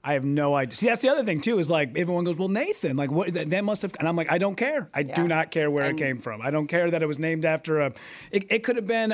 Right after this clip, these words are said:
Speaker 1: a guy who was living in the streets in Scandinavia, or it was a prince. I have no
Speaker 2: Or
Speaker 1: idea.
Speaker 2: the hot dogs.
Speaker 1: Or the hot, could be the hot. I would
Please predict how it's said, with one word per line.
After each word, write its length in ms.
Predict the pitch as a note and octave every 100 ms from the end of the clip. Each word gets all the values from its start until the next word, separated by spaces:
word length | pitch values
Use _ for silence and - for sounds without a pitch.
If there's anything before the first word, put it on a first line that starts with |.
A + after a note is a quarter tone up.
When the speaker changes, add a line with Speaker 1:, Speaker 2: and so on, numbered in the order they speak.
| -
Speaker 1:
a 100 | F3
guy 300 | D3+ F#3 G3
who 80 | F3+
was 120 | C#3+
living 260 | F#3 G#3 G3
in 80 |
the 80 | D3+
streets 640 | - - A3 C4+ C4+ - C#4
in 260 | G3+ G#3
Scandinavia, 800 | F#3+ A#3+ A#3 A#3 B3 B3+ C4 C4 C#4
or 320 | E4 F#4 F#4+
it 180 | E4+ E4+
was 160 | E4+
a 80 | E4
prince. 540 | E4 F4 E4+ C#4 - -
I 80 | B3+
have 100 | C4+
no 240 | B3+ B3+ B3
Speaker 2:
Or 140 | A#3
Speaker 1:
idea. 140 | G3
Speaker 2:
the 60 | G#3+
hot 280 | A3 E4 -
dogs. 260 | E3+ C#3+
Speaker 1:
Or 140 | E4+ F#4+
the 100 | G#4
hot, 220 | F4 -
could 120 | G#3+
be 80 | A3+
the 120 | C#4+
hot. 260 | D#4 C4+ -
I 100 | F3
would 120 | F3+